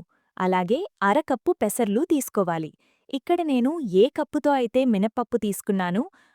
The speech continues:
అన్నీ అదే కొలతలతో తీసుకున్నాను. అప్పుడే దోసెలు పర్ఫెక్ట్‌గా వస్తాయి. వీటితో పాటు దోసెలు క్రిస్పీగా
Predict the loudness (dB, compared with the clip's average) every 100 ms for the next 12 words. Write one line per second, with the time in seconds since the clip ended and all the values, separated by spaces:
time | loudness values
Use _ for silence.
0 | -4 0 0 0 -4 -4 -2 -2 -2 -2
1 | -4 -2 -2 0 -4 -2 -4 -4 -8 -12
2 | _ _ _ -6 0 0 2 2 0 0
3 | -2 -6 -4 -4 -2 -6 -6 -2 0 -2
4 | -4 -6 -8 -10 _ _ _ _ -2 0
5 | 0 0 0 2 0 0 -4 0 0 0
6 | -2 -4 -4 -8 -6 -4 0 2